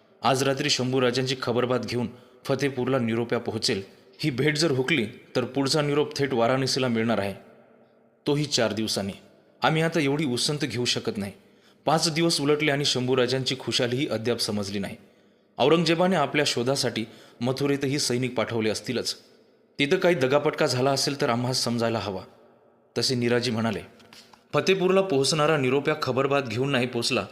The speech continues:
आणि आपण फतेपूरला नाही पोचलो, तरी मी आपल्यातल्या कुणाला तरी मथुरेला पाठवण्याची व्यवस्था करतो.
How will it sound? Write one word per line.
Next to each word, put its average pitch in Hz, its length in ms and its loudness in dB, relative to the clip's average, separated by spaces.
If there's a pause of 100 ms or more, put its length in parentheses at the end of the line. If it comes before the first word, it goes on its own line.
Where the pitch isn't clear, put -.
(240)
आणि 127 180 2
आपण 131 260 0
फतेपूरला 127 500 0
नाही 120 200 0
पोचलो, 110 380 -2 (240)
तरी 156 180 4
मी 196 200 2
आपल्यातल्या 151 540 2
कुणाला 156 420 2 (100)
तरी 160 120 0
मथुरेला 131 460 0
पाठवण्याची 120 500 -2
व्यवस्था 104 400 -2
करतो. 95 380 -8